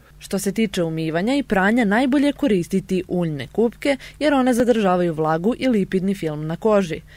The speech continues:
Kada pričamo o pranju ruku, temperatura vode ne bi trebala da bude previsoka, dok dečije sapune treba izbjegavati jer isti dodatno isušuju kožu, stoga treba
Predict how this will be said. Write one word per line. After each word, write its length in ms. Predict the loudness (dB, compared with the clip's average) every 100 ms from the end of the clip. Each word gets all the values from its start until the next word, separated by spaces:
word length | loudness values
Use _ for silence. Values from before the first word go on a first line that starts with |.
| -20 -20 -4
Kada 180 | 0 2
pričamo 420 | 4 4 2 0
o 40 |
pranju 420 | 0 0 0 -2
ruku, 340 | 0 0 0 0
temperatura 600 | 0 2 2 2 2 4
vode 260 | 4 2
ne 260 | 2 2 2
bi 100 | 0
trebala 400 | 0 0 0 0
da 100 | 0
bude 260 | 0 0 -2
previsoka, 720 | -4 -6 -6 -4 -4 -4 -6 -6 -18 -10
dok 160 | -4 0
dečije 340 | 2 2 0
sapune 440 | -2 -4 -4 -2 -2
treba 380 | -2 -2 0 0
izbjegavati 680 | 0 2 4 4 2 0
jer 200 | 0 0 -2 -4
isti 340 | -4 -2 -2
dodatno 380 | 0 0 0 -2
isušuju 560 | -4 -4 -4 0 0
kožu, 400 | 0 -2 0 0 -4 -10 -14
stoga 280 | -4 0 0
treba 280 | 2 2